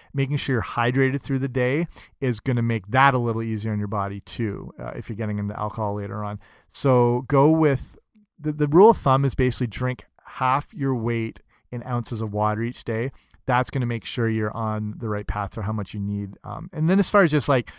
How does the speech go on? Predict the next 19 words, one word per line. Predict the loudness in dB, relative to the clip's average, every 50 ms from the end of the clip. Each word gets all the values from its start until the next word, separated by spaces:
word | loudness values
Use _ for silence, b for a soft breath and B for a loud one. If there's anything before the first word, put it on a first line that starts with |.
| B B B B B _
overall | 2 2 4 4 4 4 6 6 6 4 4 4 2 -2 b b b b b _ _
body | 0 0 0 2 0
health, | 0 0 -2 -2 -4 -6
it's, | -10 -12 -12 -12 -12 -14 -16 _ _ _
you | -8 -6
know, | -4 -4
water | 0 2 4 4 4 4 2 0
is | -2
so | -4 -8 -4 -2 0 0 2
important | 2 2 2 2 2 2 0 -4
for | -6 -6
everything, | -4 -2 -2 -2 -2 -2 -2 -2
like | -2 -4 -4 -8 b b b b b b b
digestion, | -4 -4 -4 -2 -2 -2 0 0 0 0 0 -2
absorption, | -2 -2 -2 -2 0 0 -2 -2 -2 -2 -2 -2
circulation | -2 -2 -2 -4 -2 -2 -2 -2 -2 -2 -4 -4
of | -4
nutrients, | -4 -4 -4 -6 -6 -6 -8 -6 -6 -6 -6 -8 -14 -16 b b b b b b b _
um, | -12 -10 -10 -10 -12 -16